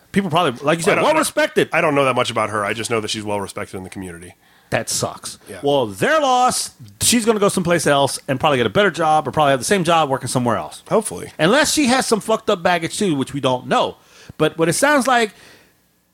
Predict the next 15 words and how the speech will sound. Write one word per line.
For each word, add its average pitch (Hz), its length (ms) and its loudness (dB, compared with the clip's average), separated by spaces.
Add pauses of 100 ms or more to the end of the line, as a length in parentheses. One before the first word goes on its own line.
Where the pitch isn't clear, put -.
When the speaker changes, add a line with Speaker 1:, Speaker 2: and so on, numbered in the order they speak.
(280)
Speaker 1:
it 107 120 -4
sounds 170 500 -2
like, 107 400 0
uh, 101 380 -2 (160)
that 127 340 0
dude 123 240 2
might 107 160 -2
have 110 180 -2
something 104 280 -6
on 92 120 -6
somebody 92 400 -2
else. 95 320 -4 (580)
Speaker 2:
It - 100 -16
could 160 180 0
be. 143 200 0